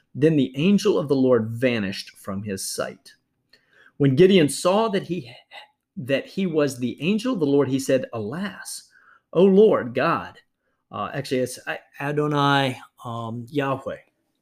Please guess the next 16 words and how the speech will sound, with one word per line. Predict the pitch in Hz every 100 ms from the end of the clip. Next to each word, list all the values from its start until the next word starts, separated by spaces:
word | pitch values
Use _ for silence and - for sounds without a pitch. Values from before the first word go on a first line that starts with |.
| _ _ _ _ _ _ _ _ _
"For | - 147
now | 143 151 196 220 208
I | - 151
have | 135 -
seen | - 196 208 233 254 233
the | 147 -
angel | 165 214 196 220 -
of | 143
the | 143
Lord | 135 143 160 165 156 -
face | - 185 185 - -
to | 180
face, | - - - -
panim | - 135 139 156
a | 151 139
panim. | 135 127 110 78